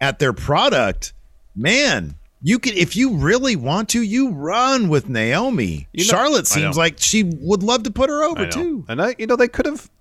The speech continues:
Speaker 2: they could have had Naomi get the win tonight and, and do another title change.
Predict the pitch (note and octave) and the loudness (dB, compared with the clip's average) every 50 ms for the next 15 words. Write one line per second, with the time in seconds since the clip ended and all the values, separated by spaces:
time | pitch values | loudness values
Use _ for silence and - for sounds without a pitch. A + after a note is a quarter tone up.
0 | _ _ - - D#3 D3+ - - - - A3 - A2 A#2 - - - _ _ _ | _ _ -4 -2 -2 -2 -2 -2 -2 0 2 2 2 0 -2 -4 -12 _ _ _
1 | _ _ _ _ _ _ _ _ _ _ _ _ _ _ _ _ _ _ _ _ | _ _ _ _ _ _ _ _ _ _ _ _ _ _ _ _ _ _ _ _
2 | _ _ - - C3 D3 G#3 B3 C4+ E3 A#2 B2+ D3+ G3 A3 F3+ D3+ C#3 - F3+ | _ _ -6 0 2 4 4 4 2 2 4 4 6 4 4 4 2 2 2 0
3 | - - - C3 A2 B2+ G#3 F4+ - - - G#2 F2+ D#2+ D#2 F2 - - _ _ | 0 0 0 2 2 2 0 -2 -2 -2 -2 -2 -2 -2 -6 -8 -10 -12 _ _
4 | _ _ _ _ _ _ _ _ _ _ _ _ - - _ _ _ _ _ _ | _ _ _ _ _ _ _ _ _ _ _ _ -20 -20 _ _ _ _ _ _
5 | _ _ _ _ _ _ _ _ _ _ _ _ _ - A#2 B2+ B2+ B2 B2 A#2+ | _ _ _ _ _ _ _ _ _ _ _ _ _ -4 0 2 2 2 2 0
6 | G#2+ A#2 A#2+ A#2 A#2 A#2 A2 G2+ G2+ C#3 D3+ C#3+ C3 C#3 C#3+ C3+ B2+ A2 - A#2 | -2 -2 0 0 0 0 -2 0 2 4 4 6 6 4 4 4 2 0 0 2
7 | B2 D3 B3 F4 E4 - - - A#2+ F2 E2 D#2+ F#2 C3+ - - - | 2 4 4 4 2 2 0 0 0 0 -2 -2 -6 -8 -12 -16 -20